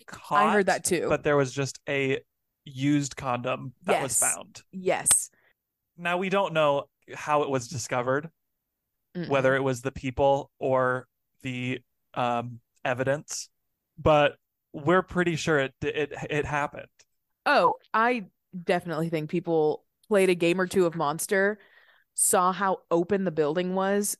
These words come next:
Speaker 2: and how strict the dorms were.
Speaker 1: And we're
Speaker 2: And
Speaker 1: like,
Speaker 2: we're like,
Speaker 1: "We're coming back here.
Speaker 2: <laughs> Yeah.
Speaker 1: Look at all these sofas in this prop basement." Of course, then every rumor was flying,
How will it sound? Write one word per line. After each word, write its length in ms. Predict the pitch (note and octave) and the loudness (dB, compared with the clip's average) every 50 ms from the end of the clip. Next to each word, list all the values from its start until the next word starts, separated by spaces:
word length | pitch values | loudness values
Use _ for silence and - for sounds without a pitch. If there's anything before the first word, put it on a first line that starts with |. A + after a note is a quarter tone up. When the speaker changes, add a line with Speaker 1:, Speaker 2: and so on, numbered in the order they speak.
| _ _ - | _ _ -4
Speaker 2:
and 260 | F#3 F#3 F3+ F3 - - - | -2 -2 -2 -2 -6 -8 -12
how 540 | - - - - F3+ F3 F3 F3 F3 E3+ - - _ - - - _ _ | -12 -8 -4 -2 0 2 2 2 2 0 -2 -6 _ -20 -20 -20 _ _
strict 560 | - - - - - G3+ G3 G#3 G3+ - - F#3+ | -8 -6 -6 -4 0 2 2 2 0 -2 -2 -2
the 100 | G3 F3 | 0 2
dorms 420 | F3 D#3+ D#3 E3 F3 F#3 F#3+ F#3 | 2 2 2 2 2 0 -2 -2
were. 420 | F#3+ G#3 G#3 G#3+ A3+ A#3+ B3 A#3+ _ _ _ _ _ _ _ _ _ - | 0 2 2 2 2 2 0 -4 _ _ _ _ _ _ _ _ _ -4
Speaker 1:
And 80 | D3+ | 0
we're 60 | D#3+ | 2
Speaker 2:
And 100 | D3+ - - | 2 2 2
Speaker 1:
like, 80 | F3 | 2
Speaker 2:
we're 120 | F3+ F3 F3 | 2 2 4
like, 240 | E3+ D#3+ - - B4 | 4 4 4 2 0
Speaker 1:
"We're 920 | A#4+ A#4+ A#4+ A#4 A#4 A#4 A#4 A#4 A#4 A4+ A4 A4+ G#4+ G#4+ G#4 G#4 G4+ - - | 0 0 0 2 2 4 4 4 6 6 6 6 8 6 6 4 4 0 -2
coming 420 | - F4+ - - C4 C4 B3 A#3 | 0 2 2 2 2 2 2 4
back 320 | G#3+ G#3 F#3+ F3+ F3 E3+ - | 4 6 6 6 4 2 0
here. 300 | E3 D#3 D3 C3+ A#2+ - - F4+ | -2 0 0 0 0 -2 -2 -6
Speaker 2:
<laughs> 100 | E4 - | -4 0
Yeah. 380 | C#4+ C4 C4 G3 F3+ C#3 D#3 F#3+ | 0 2 2 2 2 2 2 2
Speaker 1:
Look 180 | C4+ D4+ - | 0 2 4
at 80 | D#4 C4+ | 4 6
all 120 | B3+ A#3+ | 6 6
these 220 | G#3+ G#3+ G#3 - - | 4 2 -2 -2 2
sofas 420 | - F#3+ F#3+ F#3+ - D3+ C3+ B2+ | 2 2 2 2 0 -2 -2 0
in 80 | C#3 C3+ | -2 -2
this 140 | C3+ C3 - | -2 -4 -4
prop 300 | - - D#3+ D3+ D3 - | -2 -2 0 0 -2 -2
basement." 460 | B2 A#2+ - C3+ - - C3+ - - - _ _ _ _ _ _ _ _ _ _ _ - | -6 -10 -10 -12 -12 -12 -12 -12 -12 -14 _ _ _ _ _ _ _ _ _ _ _ 0
Of 160 | E3+ D#3+ - | 0 0 0
course, 300 | - F#3 G#3 G3+ F#3+ - | 0 2 2 2 2 0
then 480 | - D3 D#3 D#3+ D#3 C#3 C3 B2 B2+ C3 - _ _ _ _ _ _ _ _ _ _ _ _ _ _ _ _ _ | -2 -2 0 0 0 0 -2 -4 -8 -10 -14 _ _ _ _ _ _ _ _ _ _ _ _ _ _ _ _ _
every 320 | E3 D#3+ D#3+ D3 D3+ D3+ C#3+ | 4 4 4 4 2 0 0
rumor 280 | C3+ C#3 C#3+ C#3 C#3+ C#3 | 0 0 0 0 2 2
was 160 | C3+ C3 A2+ | 0 0 -2
flying, 380 | - - C#3+ C3+ C3+ C3 B2+ | -2 -2 0 0 0 -2 -4